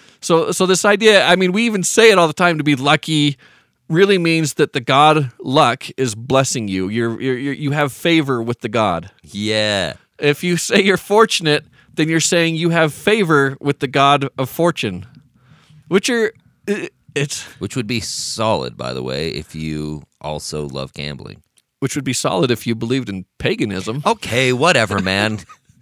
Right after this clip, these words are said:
Speaker 1: So
Speaker 2: Details,
Speaker 1: you're,
Speaker 2: details.
Speaker 1: so it, it, it's almost like gambling. You're taking God's game, or not, not God's game. I shouldn't say it is game, but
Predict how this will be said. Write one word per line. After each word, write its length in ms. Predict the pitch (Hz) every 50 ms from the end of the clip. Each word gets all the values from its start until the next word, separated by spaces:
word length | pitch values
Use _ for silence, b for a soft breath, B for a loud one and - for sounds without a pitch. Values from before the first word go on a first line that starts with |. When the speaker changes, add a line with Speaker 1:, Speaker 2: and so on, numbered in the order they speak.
| B B B B B
Speaker 1:
So 240 | - - 131 180 226
Speaker 2:
Details, 240 | 220 175 175 175 139
Speaker 1:
you're, 180 | 107 120 113
Speaker 2:
details. 400 | 101 98 98 90 87 82 80 - B B B B B B
Speaker 1:
so 180 | - - 208
it, 140 | 208 214 -
it, 400 | - 190 202 - - 190 196 170 -
it's 160 | 175 170 -
almost 360 | 208 254 311 311 277 233 -
like 200 | - 196 180 -
gambling. 680 | 143 143 147 170 220 233 185 139 117 120 123 127 127 117 _ b b b b b b b b b b b b b b b -
You're 160 | 165 165 165
taking 500 | 160 - - 220 247 - - 226 202 170
God's 400 | 135 151 156 170 175 165 143 131
game, 640 | 120 - 147 151 156 139 120 113 117 120 123 120 107 B B B B B _ _ -
or 80 | -
not, 260 | 143 165 165 - - 135
not 260 | 139 143 139 131 123
God's 240 | 120 107 104 95 -
game. 340 | - 98 92 90 92 95
I 80 | 98 107
shouldn't 340 | 107 - 117 107 98 - -
say 180 | - - 95
it 120 | 90 90 90
is 100 | 87 95
game, 400 | - - 90 95 92 92 92 95
but 220 | 95 101 101 -